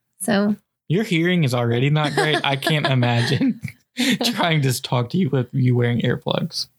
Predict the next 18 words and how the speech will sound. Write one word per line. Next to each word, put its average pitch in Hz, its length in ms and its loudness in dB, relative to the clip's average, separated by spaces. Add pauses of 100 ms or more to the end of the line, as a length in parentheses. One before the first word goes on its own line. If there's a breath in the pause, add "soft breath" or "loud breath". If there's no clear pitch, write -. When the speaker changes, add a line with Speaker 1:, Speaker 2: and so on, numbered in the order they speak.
(220)
Speaker 1:
So 196 540 0 (460)
we'll 269 100 0
have 285 160 2
to 240 100 2
work 202 200 -2
on 185 140 -2
that. 165 300 0 (500 soft breath)
Speaker 2:
But 170 100 0
overall, 208 520 0
I 170 180 0
would 220 180 0
say 175 680 0 (440)
everything 147 400 0
has 156 160 2
been 151 220 2
great. 131 500 -2 (1040)
I - 260 -2
mean, 127 600 2